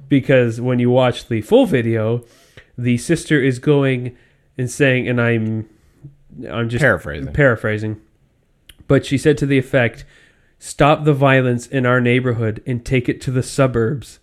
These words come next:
Speaker 1: <laughs> and fight there."
Speaker 2: That kind of
Speaker 1: <laughs>
Speaker 2: really throws your whole argument for a fucking loop.
Speaker 1: Yeah, and C N N, like, the next day or two reported saying, uh, "Sorry,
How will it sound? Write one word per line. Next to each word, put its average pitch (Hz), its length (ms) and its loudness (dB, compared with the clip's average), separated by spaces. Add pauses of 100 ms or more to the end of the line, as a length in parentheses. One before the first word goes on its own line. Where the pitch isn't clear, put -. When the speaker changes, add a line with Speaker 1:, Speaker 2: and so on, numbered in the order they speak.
(320)
Speaker 1:
<laughs> - 0 - (1120)
and 156 140 2
fight 151 500 2
there." 123 640 2
Speaker 2:
That 151 380 4
kind 123 420 2
of 113 300 2 (220)
Speaker 1:
<laughs> 120 120 -2
Speaker 2:
really 120 480 4
throws 120 480 0
your 110 100 -2
whole 117 220 2
argument 107 520 0
for 101 180 -4
a 92 60 -4
fucking 95 420 -6
loop. 95 240 -4
Speaker 1:
Yeah, 147 320 6
and 151 260 4
C 156 280 4
N 147 80 6
N, 147 160 4
like, 139 160 2
the 139 60 -4
next 131 260 0
day 127 220 0
or 127 120 0
two 117 540 -2
reported 127 840 -2
saying, 117 480 -2
uh, 120 260 2
"Sorry, 143 760 4